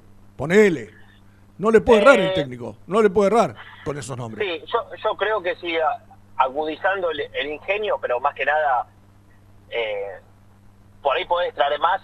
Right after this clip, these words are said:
Speaker 2: pero, pero no de esos nombres que vos digas, "Uh, pará que Independiente trajo a este, a este, a este, a este". No, eh, digo jugadores que puedan ser accesibles, pero que el, el técnico diga, "Ahí, mirá, me puede re-, ser recontra útil",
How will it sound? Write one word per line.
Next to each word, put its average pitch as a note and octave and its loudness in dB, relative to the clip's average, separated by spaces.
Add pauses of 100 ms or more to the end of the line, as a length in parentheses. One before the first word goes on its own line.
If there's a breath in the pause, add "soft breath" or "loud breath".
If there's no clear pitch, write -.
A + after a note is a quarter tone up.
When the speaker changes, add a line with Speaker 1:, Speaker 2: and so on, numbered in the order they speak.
(120)
Speaker 2:
pero, C3 -4
pero B2+ 0
no F3 0
de F3 0
esos D3+ -2
nombres E3 0
que - -2
vos D3 0
digas, D3+ 0
"Uh, G#3+ -2 (100)
pará D#3 2
que F#3 -2
Independiente D3 -4
trajo D3+ 0
a C3+ 0
este, A#3+ -4
a E3 0
este, - -4
a D#3 0
este, B3 -4
a - -2
este". - -12
No, B2+ 0 (480)
eh, A2+ -6 (120)
digo D3+ -4
jugadores D#3 0
que D#3 -4
puedan D3+ 0
ser D#3+ 0
accesibles, F#3+ -4
pero C#3+ -2
que C#3+ -4
el, C3+ -4 (160)
el C3 -10
técnico F3+ -4
diga, D3+ -2
"Ahí, C#3+ -4
mirá, B2 -2 (220)
me A#2+ -6
puede C#3 -2 (240)
re-, C3 -4
ser D3 -2
recontra C#3+ 0
útil", C#3+ -6